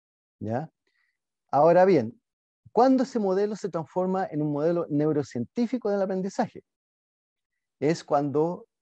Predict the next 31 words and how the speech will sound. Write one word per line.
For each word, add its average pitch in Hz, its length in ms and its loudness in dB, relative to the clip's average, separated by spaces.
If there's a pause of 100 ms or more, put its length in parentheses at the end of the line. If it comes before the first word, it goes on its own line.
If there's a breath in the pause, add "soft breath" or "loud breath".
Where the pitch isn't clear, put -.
(300)
la 104 140 -4
gente 147 460 -4
del 123 360 0
área 131 280 0
neurocientífica 131 800 -4
puede 139 200 -2
hacer 139 220 -2
el 135 140 -4
correlato 127 800 0 (840)
de 120 320 0
eso 202 260 -2
que 180 120 -6
llamamos 151 400 -2
un 135 80 -8
proceso 123 440 -8
mental, 156 600 -2 (800)
que 113 80 -4
para 113 140 2
un 123 120 -2
neuro-, 117 320 -2
neurocientífico 117 800 -4
no 107 100 -4
existe, 180 460 -8 (920)
con 208 360 2
actividad 131 460 0
del 131 120 -2
cerebro. 87 400 -8 (1160)
Ahora 120 260 -2
hay 113 80 0
varios 117 260 -2
niveles, 196 600 0